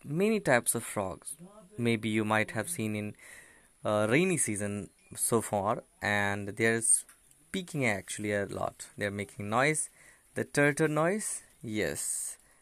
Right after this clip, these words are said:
that comes from the frog. But as I said earlier, there are many types of frog available on earth.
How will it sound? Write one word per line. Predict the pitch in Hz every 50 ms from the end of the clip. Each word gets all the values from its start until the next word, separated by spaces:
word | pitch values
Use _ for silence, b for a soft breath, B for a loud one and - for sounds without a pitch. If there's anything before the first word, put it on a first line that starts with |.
| b b -
that | 123 127 160 165 -
comes | - 135 123 120 -
from | - 117 110 107
the | 110 110
frog. | - - 214 220 - - - _ _ _ _ _ _ _ b b b b b b b b b b b b
But | 123 123 127 120 131 147 - - _ - -
as | 110 107 101 117
I | 151 175
said | - - 170 151
earlier, | 139 123 110 107 104 101 110 151 202 233
there | - 131 120 120 113
are | 113
many | 113 117 113 117 120 117
types | - 110 110 110 - -
of | 117 113
frog | - - 113 107 107 104
available | 104 104 107 101 101 98 101 131 160 247 277 B B B B B B B _ -
on | 107 107 208 101
earth. | 98 101 123 - - - -